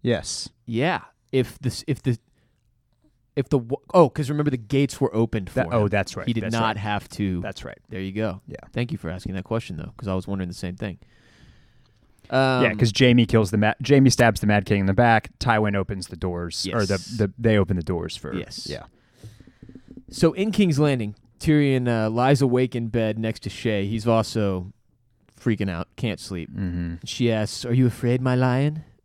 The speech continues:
Speaker 2: And Tyrion's response is, "If this city falls, Stannis will burn every Lannister he can find. Of course I'm afraid." Giving more gravity to this whole thing. And they genuinely believe that Stannis intends on, like, Lord of Light burning everyone that is an enemy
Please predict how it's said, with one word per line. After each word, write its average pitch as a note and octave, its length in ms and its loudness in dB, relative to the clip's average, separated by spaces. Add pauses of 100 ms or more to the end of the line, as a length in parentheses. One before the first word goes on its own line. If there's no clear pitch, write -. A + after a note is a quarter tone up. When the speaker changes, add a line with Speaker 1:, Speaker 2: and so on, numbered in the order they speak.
(200)
Speaker 2:
And G2+ 400 -4
Tyrion's B2 340 2
response A2+ 460 -2
is, A2 140 -2
"If A2+ 160 -2
this C3+ 160 2
city D3+ 240 2
falls, B2 500 4
Stannis C3 340 0
will A#2+ 80 0
burn A#2 340 0
every C3 280 0
Lannister B2 400 0
he A#2 80 2
can G#2 140 -6
find. G2 360 -4
Of F#2+ 100 -10
course G#2+ 320 -4
I'm F2+ 120 -8
afraid." E2 420 -12 (720)
Giving C3+ 240 2
more A#2+ 200 4
gravity A2 460 -2
to - 120 -6
this F#2+ 160 -4
whole G2 140 -2
thing. F#2+ 240 -6
And G2 100 -4
they B2+ 80 0
genuinely C3+ 520 2
believe A2+ 340 -2
that F2+ 100 -8
Stannis A2 760 -6
intends G#2+ 460 -6
on, G2 160 -4
like, F2 260 -8 (220)
Lord A2+ 300 2
of G#2 160 -2
Light A2+ 480 -4
burning A2 540 -4
everyone G2+ 720 -4
that G2+ 120 -6
is G2+ 120 -6
an G2+ 100 -6
enemy F#2+ 480 -6